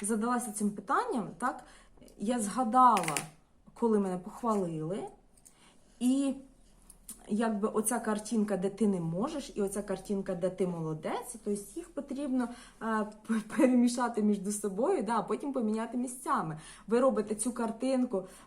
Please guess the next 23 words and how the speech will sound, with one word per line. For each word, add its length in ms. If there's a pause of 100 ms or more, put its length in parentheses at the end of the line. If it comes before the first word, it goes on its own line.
от, 280
м, 100
даже 240
візу-, 440
візуалізуєте, 880
отут 840 (280)
я 380 (100)
тупа 340
в 40
англійській 500
мові, 340 (260)
а 140
отут 460 (460)
я 180
молодець. 640 (100)
Оце 240
зараз 360
я 140
тупа, 880 (1300)
а 140
зараз 500
я 120
молодець. 760